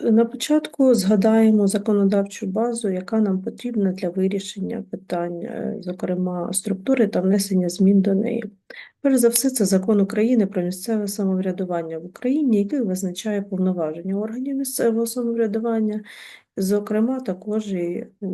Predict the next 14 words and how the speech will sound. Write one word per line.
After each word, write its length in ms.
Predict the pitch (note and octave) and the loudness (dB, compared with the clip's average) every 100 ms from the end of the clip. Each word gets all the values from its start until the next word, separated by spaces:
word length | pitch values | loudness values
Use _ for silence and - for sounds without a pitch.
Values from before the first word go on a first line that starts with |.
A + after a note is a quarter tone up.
| F#3+ | -6
з 160 | F#3+ - | -6 -8
питань, 560 | - F#3+ G3 G#3 G#3 | -10 -4 0 0 2
е, 380 | F#3+ F#3 F3+ F3 F#3+ | 0 0 -2 -6 -6
визначення 800 | F3+ F3 F3+ F3+ E3+ - F#3+ F3+ | -8 -6 -4 -4 -4 -6 -6 -6
своєї 400 | - F#3+ F3 F3+ | -6 -6 -4 -6
структури, 760 | F#3 - - - C#4 C#4 A#3 A3+ - - | -8 -12 -12 -4 -2 2 0 -2 -16 -16
чисельності 600 | - A3 B3+ B3+ A#3+ A#3 G3+ | -4 0 2 4 2 2 -4
працівників 680 | G#3+ G#3 A3 G#3+ G#3 A3 | -2 -2 0 0 0 0
органів 380 | G3+ G3+ G3 G3 | 2 4 4 4
місцевого 580 | F#3+ F#3+ G#3+ G3 F#3+ F#3+ | 2 0 -2 0 0 -2
самоврядування 760 | F#3+ F#3+ F#3+ F#3 F#3 F#3+ F#3 F3+ | -4 -2 -2 -2 -2 -2 -2 -4
та 240 | A3 A#3 | -8 -8
штату 480 | A3+ - E3+ F#3 F3+ | -10 -8 -8 -6 -8
працівників. 720 | - F3 - F#3+ F3+ F#3 - | -10 -8 -6 -4 -6 -8 -12